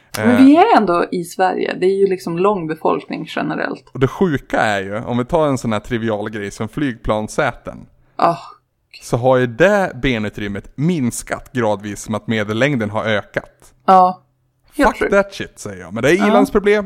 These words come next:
Speaker 2: jag vet. Det är så, men jag, jag tycker inte om det för det.
Speaker 1: Nej.
Speaker 2: Eh, tillbaka till filmerna.
Speaker 1: Ja.
Speaker 2: Eh.
Speaker 1: Eh, nej, men, eh, Catching Fire ska verkligen med på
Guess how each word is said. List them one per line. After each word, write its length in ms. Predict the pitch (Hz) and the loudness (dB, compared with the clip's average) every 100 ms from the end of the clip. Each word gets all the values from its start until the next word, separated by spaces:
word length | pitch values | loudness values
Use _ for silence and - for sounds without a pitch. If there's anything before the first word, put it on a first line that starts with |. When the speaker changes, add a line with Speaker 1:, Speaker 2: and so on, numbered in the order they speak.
| - | -4
Speaker 2:
jag 120 | 160 | -4
vet. 440 | 147 147 - - _ - | -4 -4 -8 -20 _ -12
Det 160 | 127 | -8
är 280 | 131 113 113 87 82 76 64 90 | -6 -6 -10 -14 -16 -18 -18 -16
så, 260 | 113 127 85 | -6 -6 -4
men 380 | 110 120 120 113 | -4 -4 -4 -8
jag, 280 | - 98 76 123 | -14 -12 -12 -10
jag 120 | 131 | -8
tycker 220 | 151 143 | -8 -6
inte 120 | 135 | -2
om 160 | 135 131 | 0 0
det 80 | 104 | -2
för 80 | 123 | 0
det. 140 | 113 - _ _ _ _ - | 0 -4 _ _ _ _ -12
Speaker 1:
Nej. 440 | - 175 170 180 - _ _ _ _ - _ _ _ _ _ _ _ _ _ _ _ _ _ _ _ _ _ - - - - - - | -2 0 0 -2 -8 _ _ _ _ -20 _ _ _ _ _ _ _ _ _ _ _ _ _ _ _ _ _ -20 -20 -20 -20 -20 -6
Speaker 2:
Eh, 260 | 120 120 107 | -2 -2 -4
tillbaka 340 | 123 143 139 | -4 -4 -4
till 60 | 127 | -4
filmerna. 360 | 131 143 113 - - - _ - | -4 -4 -10 -12 -20 -20 _ -6
Speaker 1:
Ja. 400 | - 262 - - _ | 2 4 4 -2 _
Speaker 2:
Eh. 320 | 226 226 220 | 8 10 10
Speaker 1:
Eh, 80 | 214 | 8
nej, 160 | 233 254 | 6 8
men, 240 | 254 247 | 6 6
eh, 260 | 240 240 233 67 62 53 - | 4 4 0 -4 -6 -8 -4
Catching 340 | 254 240 220 | -4 -2 0
Fire 360 | 220 208 185 180 | 4 4 4 0
ska 200 | - 196 | 0 2
verkligen 460 | 185 170 - 180 170 | 4 2 0 -2 0
med 280 | - - - | -2 -2 -2
på 400 | - - - | -2 0 0